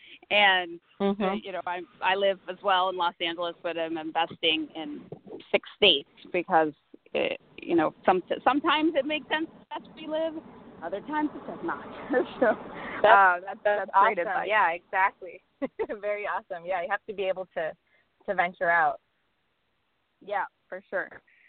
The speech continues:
Speaker 1: So you, um, you, you teach about the, the language of financial literacy. What's your definition of financial literacy?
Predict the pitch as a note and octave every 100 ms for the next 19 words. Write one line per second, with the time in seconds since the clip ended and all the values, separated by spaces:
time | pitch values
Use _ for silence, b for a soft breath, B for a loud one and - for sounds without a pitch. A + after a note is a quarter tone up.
0 | b _ _ G4+ F#4 F4+ E4 - A#3+ A3
1 | E4 G4 G#4 G#4+ - - A#3 A3+ A3 G#3+
2 | G3+ G3 _ _ _ _ _ - G#3+ D#4+
3 | - _ C#4+ F4 - A#4+ B4 G4 C#4+ A3+
4 | - G#3 G#3 - G#3 G3 F#3 F#3+ F#3 F#3
5 | F#3 F#3 F3 E3 E3+ F3 E3+ E3 F3 F#3+
6 | E3 _ G#3+ A#4 - B4 A4+ F#4 - G#3+
7 | G3 - F3+ D#3+ - F#3 - _ - F#3+
8 | E3+ D#3+ E3+ D3 D3+ -